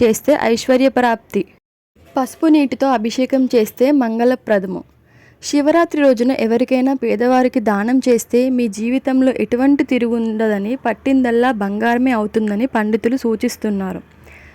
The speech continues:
ఈ రోజున ఉపవాసం ఉండి శివునికి పూజ చేస్తే అఖండ కోటి పుణ్యాలు కలుగుతాయని ప్రతీతి.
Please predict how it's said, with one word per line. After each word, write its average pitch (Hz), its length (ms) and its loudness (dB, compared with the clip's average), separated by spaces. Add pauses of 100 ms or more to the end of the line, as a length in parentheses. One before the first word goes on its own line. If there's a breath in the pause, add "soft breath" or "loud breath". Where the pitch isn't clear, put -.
(240 loud breath)
ఈ 349 160 6
రోజున 233 560 2
ఉపవాసం 277 600 0
ఉండి 208 340 -2
శివునికి 285 460 0
పూజ 226 260 -2 (120)
చేస్తే 220 260 0 (120)
అఖండ 277 380 2
కోటి 247 340 0
పుణ్యాలు 214 440 -2
కలుగుతాయని 214 720 -2
ప్రతీతి. 214 720 -2